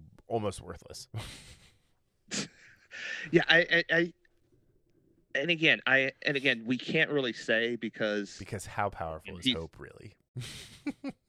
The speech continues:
Speaker 2: Yeah. Yeah. Hope is extremely powerful, to be honest.
Speaker 1: Is it?
Speaker 2: Um, yeah, it actually is. It's one of the most powerful things. You don't have hope for something, y-, you might as well quit. I
Speaker 1: I'm,
Speaker 2: mean,
Speaker 1: I'm sorry.
Speaker 2: that's
Speaker 1: For-,
Speaker 2: just
Speaker 1: force of will will just, like, let me bust through anything.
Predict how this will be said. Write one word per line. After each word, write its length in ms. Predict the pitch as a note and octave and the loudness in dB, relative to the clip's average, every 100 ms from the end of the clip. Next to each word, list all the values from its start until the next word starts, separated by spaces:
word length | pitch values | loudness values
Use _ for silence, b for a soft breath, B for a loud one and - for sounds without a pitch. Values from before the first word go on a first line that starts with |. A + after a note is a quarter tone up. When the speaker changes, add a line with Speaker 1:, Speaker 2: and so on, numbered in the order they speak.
| - | -4
Speaker 2:
Yeah. 80 | - - B A#2 A#2+ B B _ - | -4 -4 B -18 -18 B B _ -4
Yeah. 220 | - - - _ - _ _ _ - | -2 -2 -8 _ -20 _ _ _ -6
Hope 200 | - C#3 | 0 0
is 120 | G2 F2+ | -2 -8
extremely 480 | - - G#2+ F#2+ | -8 -2 -2 -2
powerful, 380 | B2 - - - | -2 -2 -2 -8
to 60 | - | -6
be 120 | G2 | -4
honest. 360 | F#2+ F#2+ F#2+ - | -2 -4 -10 -10
Speaker 1:
Is 180 | B2+ F#3+ | -4 0
it? 160 | G#3+ F#3+ | 0 -2
Speaker 2:
Um, 180 | F2+ - _ _ _ _ _ _ _ | -6 -12 _ _ _ _ _ _ _
yeah, 160 | - F2+ | 2 4
it 80 | F2 | 2
actually 360 | F2 - - | -4 -4 -4
is. 280 | E2 - - _ b b b | -4 -6 -14 _ b b b
It's 80 | - | 2
one 80 | B2+ | 4
of 60 | |
the 60 | A2+ | 4
most 180 | G#2 - | 0 2
powerful 360 | B2+ A2+ A#2 | 4 4 2
things. 220 | G2+ A2 G2 | 0 0 2
You 60 | |
don't 200 | G#3 D3+ | 2 2
have 160 | C#3 G#2 | 0 2
hope 280 | B2 A2+ - - | 0 0 -4 -10
for 160 | F2+ | -8
something, 440 | - F#2 F2+ F2 - | -4 -4 -2 -4 -6
y-, 80 | - - - | -14 -18 -8
you 140 | A#2+ | -4
might 180 | A2 G2+ | -2 -2
as 100 | F#2 | -2
well 120 | F2 | -6
quit. 280 | - G#2 - - | -2 -4 0 4
I 40 | |
Speaker 1:
I'm, 60 | A#2+ | 4
Speaker 2:
mean, 180 | G#2 - | 4 0
Speaker 1:
I'm 180 | C3+ C3 | -2 0
sorry. 220 | B2 G#2+ | 2 2
Speaker 2:
that's 60 | G#2+ | 2
Speaker 1:
For-, 180 | D3 D3+ | 4 2
Speaker 2:
just 160 | - | 0
Speaker 1:
force 300 | D3 F3 D#3 | -2 -2 0
of 100 | A#2+ | -2
will 300 | G#2+ G2+ F2 | 0 0 0
will 100 | E2+ | -6
just, 320 | E2 F2 - - | -8 -10 -12 -12
like, 240 | E2+ D#2+ - _ _ _ _ _ G2 | -12 -14 -18 _ _ _ _ _ -10
let 180 | F#2 | -8
me 80 | F2+ | -8
bust 280 | D#2 D2 - | -12 -12 -14
through 140 | - | -16
anything. 440 | A#1 - F#2 - | -18 -20 -20 -20